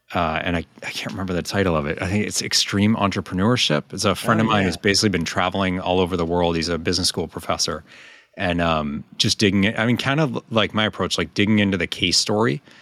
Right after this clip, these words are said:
Speaker 2: Mm-hmm.
Speaker 1: um, bef-, these founders' journeys. And, uh, so I'm, I'm really fascinated by that. It's always good to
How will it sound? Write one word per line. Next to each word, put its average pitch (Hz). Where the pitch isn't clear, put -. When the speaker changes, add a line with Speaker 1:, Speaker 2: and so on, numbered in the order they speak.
Speaker 2:
Mm-hmm. 123
Speaker 1:
um, 82
bef-, -
these 113
founders' 101
journeys. 87
And, 80
uh, 78
so -
I'm, 101
I'm 110
really 101
fascinated 85
by 82
that. 85
It's 123
always 131
good 113
to 95